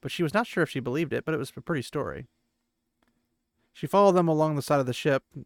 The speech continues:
to the bow, or bow, I'm not sure if it's bow or bow, uh, where they frolicked in the bow wave, bow wave, probably a bow,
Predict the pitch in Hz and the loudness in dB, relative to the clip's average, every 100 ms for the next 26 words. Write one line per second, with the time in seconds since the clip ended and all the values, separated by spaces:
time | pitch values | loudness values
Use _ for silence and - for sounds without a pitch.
0 | - - 123 127 139 123 131 147 _ _ | -18 -16 -8 0 2 2 -2 -8 _ _
1 | _ _ _ _ _ _ _ _ _ _ | _ _ _ _ _ _ _ _ _ _
2 | _ _ _ _ _ _ _ _ _ _ | _ _ _ _ _ _ _ _ _ _
3 | _ _ _ - 113 107 107 113 - 117 | _ _ _ -6 -4 -2 -4 -8 -8 -8
4 | 113 104 - - 110 - 131 - 98 92 | -6 -6 -8 -10 -10 -12 -20 -12 -10 -10
5 | - 139 - - 117 _ _ _ _ _ | -12 -12 -12 -12 -16 _ _ _ _ _
6 | _ _ _ _ - 120 120 113 131 135 | _ _ _ _ -4 -2 0 -2 0 2
7 | 131 - 143 135 - - - - 131 123 | 2 2 2 2 -4 -20 -20 -12 -10 -10
8 | _ _ 123 120 120 113 117 - 117 131 | _ _ -6 -4 -2 -2 -4 -4 -10 -14
9 | - - 101 87 87 135 - - - _ | -14 -8 -6 -4 -6 -6 -8 -20 -20 _
10 | - 110 - - 92 98 | -8 -8 -8 -12 -10 -12